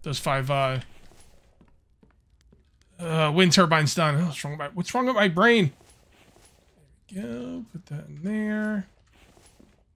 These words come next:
And then we'll put this over here. Wait. Is that another cobalt? Lead.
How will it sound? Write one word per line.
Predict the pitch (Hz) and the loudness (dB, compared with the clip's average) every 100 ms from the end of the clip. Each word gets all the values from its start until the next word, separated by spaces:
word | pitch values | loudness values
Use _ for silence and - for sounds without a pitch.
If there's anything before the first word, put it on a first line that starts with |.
| _ _ _ _ _ - - _ _ | _ _ _ _ _ -20 -20 _ _
And | 151 | _
then | 156 | -12
we'll | 151 | -12
put | 135 - | -14 -10
this | 156 - | -8 -6
over | 143 143 | -8 -10
here. | - 214 214 202 202 190 190 190 190 - _ _ _ _ _ 135 | -10 -6 -4 -4 -2 -2 -2 -2 -4 -6 _ _ _ _ _ -14
Wait. | 127 - _ _ _ _ _ - - - _ _ _ - _ | -14 -16 _ _ _ _ _ -20 -20 -20 _ _ _ -20 _
Is | 156 | -4
that | 202 | -4
another | 294 277 | -2 -6
cobalt? | - 185 220 - | -4 -4 -4 -6
Lead. | 143 143 143 | -4 -2 -2